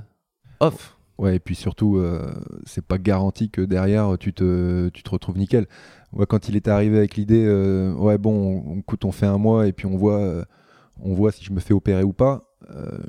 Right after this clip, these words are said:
Speaker 2: je lui dis, « Ok », mais dans ma tête, il était clair et net que jamais il passait sous le billard. <laughs> Parce que j'ai, j'ai, j'ai pas de super retour là-dessus. Et, euh, que là, derrière,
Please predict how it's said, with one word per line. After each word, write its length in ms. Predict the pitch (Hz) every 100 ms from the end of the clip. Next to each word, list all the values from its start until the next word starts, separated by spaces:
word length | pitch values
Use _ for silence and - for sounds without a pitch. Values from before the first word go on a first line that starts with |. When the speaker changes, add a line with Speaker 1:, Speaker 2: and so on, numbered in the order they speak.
| -
Speaker 2:
je 80 | 85
lui 80 | 90
dis, « 100 | 101
Ok », 180 | 98 127 143 - _ _ _ -
mais 200 | 92 90
dans 100 | 90
ma 140 | 90
tête, 320 | - 117 -
il 160 | 92 82
était 160 | 90
clair 320 | - 120 120 110
et 40 |
net 200 | 113 107
que 120 | 92
jamais 440 | 90 90 107 123 113
il 40 |
passait 300 | - 92 104
sous 140 | -
le 40 | 87
billard. 240 | 107 - - - - 123 -
<laughs> 500 | - - - - -
Parce 180 | - 85
que 240 | - 110 98
j'ai, 720 | 87 90 87 87 87 85 85
j'ai, 160 | 82
j'ai 160 | 85 87
pas 160 | 104
de 100 | 98
super 440 | 85 - 98 110 98
retour 580 | 85 98 104 - 113 98
là-dessus. 480 | 95 95 131 160 - - - - -
Et, 260 | 87 98 95
euh, 300 | 95 92 92 _
que 100 | -
là, 120 | 95 92
derrière, 580 | 98 95 131 151 139